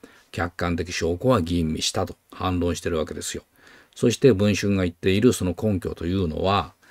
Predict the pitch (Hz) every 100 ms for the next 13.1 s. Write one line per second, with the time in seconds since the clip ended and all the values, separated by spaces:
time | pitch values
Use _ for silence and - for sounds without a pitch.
0 | - _ - 90 90 87 85 85 85 85
1 | 87 - 95 95 82 104 104 78 82 -
2 | 110 92 87 113 110 87 82 82 120 185
3 | - 95 92 120 98 90 82 - - _
4 | - - 101 110 110 95 110 120 120 -
5 | 80 - 101 127 131 143 - 135 90 -
6 | _ - _ - - 107 127 117 143 -
7 | 104 - _ _ _ 101 113 - _ _
8 | _ - 98 101 110 117 85 - _ _
9 | _ - 104 95 92 92 90 85 98 104
10 | 101 101 110 104 78 - 110 113 110 113
11 | 107 110 107 123 120 90 - _ - 90
12 | 90 104 117 127 90 - - - 143 113